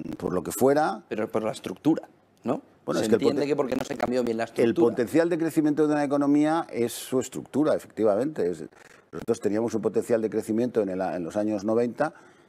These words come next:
Speaker 1: que se ha ido reduciendo, eh, y no lo hemos, y no lo hemos renovado, no lo hemos, no lo hemos, eh, mejorado. Entonces, mm, nosotros empezamos en el euro pareciéndonos más a, a Irlanda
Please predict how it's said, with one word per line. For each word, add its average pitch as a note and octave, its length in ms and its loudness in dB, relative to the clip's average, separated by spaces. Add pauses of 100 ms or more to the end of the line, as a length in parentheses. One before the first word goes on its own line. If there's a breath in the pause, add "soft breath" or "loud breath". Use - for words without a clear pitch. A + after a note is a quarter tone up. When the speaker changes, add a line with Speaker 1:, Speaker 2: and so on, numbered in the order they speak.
(140)
Speaker 1:
que F2 140 -2
se G2 100 0
ha - 20 4
ido A#2+ 160 4
reduciendo, G2 800 0
eh, - 520 -10
y E2+ 120 -6
no F#2 140 0
lo G#2+ 80 4
hemos, G2+ 320 -2
y F#2+ 100 -4
no F#2 140 0
lo A2 160 2
hemos G#2+ 360 -2
renovado, F#2 760 0
no G2 100 -2
lo G#2 160 2
hemos, G#2 360 -2 (460 loud breath)
no F#2 140 -4
lo G#2+ 180 2
hemos, A2 420 -4 (180)
eh, F2 360 -2
mejorado. F#2 800 0 (840 soft breath)
Entonces, - 640 -2
mm, E2+ 800 -4
nosotros G2+ 380 -2
empezamos A#2 480 -2
en A#2+ 120 -2
el A#2+ 120 2
euro B2+ 320 2 (560 soft breath)
pareciéndonos A2 640 0
más A#2 240 0
a, A2 220 -2
a A2 200 0
Irlanda C#3 720 2